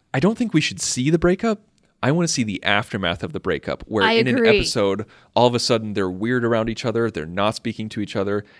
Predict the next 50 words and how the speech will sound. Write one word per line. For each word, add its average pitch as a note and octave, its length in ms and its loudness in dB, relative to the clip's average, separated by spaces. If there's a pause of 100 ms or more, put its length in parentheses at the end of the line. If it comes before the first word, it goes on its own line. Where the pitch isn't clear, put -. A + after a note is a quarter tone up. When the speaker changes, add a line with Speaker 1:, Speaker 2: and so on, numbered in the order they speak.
(100)
Speaker 1:
They G2 140 0
enter A#2 300 -2
in A2 100 -2
a F#2 80 -2
turbo A2+ 320 -2
lift A2 240 0
and F#2+ 180 -6
they're F#2+ 120 -2
just F2+ 280 -8
dead G#2 260 0
silence. G#2 480 2
And G#2+ 140 -8
Deanna's A#2 280 -4
Speaker 2:
Yes. A#3+ 800 0
Speaker 1:
like, - 60 -10
"Uh, A3 40 -6
what A#3 120 -2
the D#4+ 60 -2
hell's C4+ 200 -2
going B2+ 220 0
on, G2 200 0
Will?" A2 300 -2
You C3+ 120 -6
know, C3+ 60 -6
like, C3 180 -8
"What's F3 120 -12
going F2 160 -8
on?" D#2+ 100 -10 (460)
Speaker 2:
Oh D#4+ 220 0
my C#4+ 220 -4
gosh, B3 300 -8
yes. C#4 520 -6
And C4 160 -4
then B3+ 100 -2
we B3+ 120 -2
kind D#4+ 260 -6
of D4 160 -2
get A#3+ 260 -2
all A3+ 200 -4
this, A3 360 -6
we A3+ 120 -12
kind B3+ 200 -8
of C4 80 -2
fill D4+ 200 -4
the B3+ 80 -4
gaps A3 320 -6
of G#3+ 80 -8
the G#3 100 -6
information G#3 540 -6
in F#3+ 300 -8